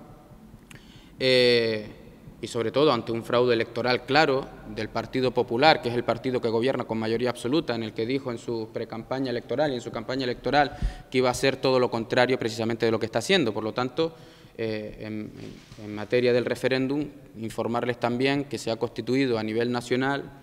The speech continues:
un comité para solicitarle al gobierno central la celebración de ese referéndum. También tendrá su réplica en Canarias, constituiremos un comité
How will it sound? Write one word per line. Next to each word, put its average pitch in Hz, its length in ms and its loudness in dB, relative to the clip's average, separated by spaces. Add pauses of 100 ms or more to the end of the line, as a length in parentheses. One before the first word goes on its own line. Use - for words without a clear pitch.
(420)
un 131 200 -2
comité 135 680 0 (640)
para 135 640 0
solicitarle 131 880 0
al 113 220 -2
gobierno 123 640 2
central 127 640 0
la 120 80 0
celebración 117 760 -2
de 120 120 -2
ese 117 160 -2
referéndum. 104 480 -6
También 117 400 -2
tendrá 127 280 0
su 127 140 -4
réplica 131 560 -4 (420)
en 123 160 -2
Canarias, 151 580 2
constituiremos 120 760 -2
un 127 120 -4
comité 127 540 0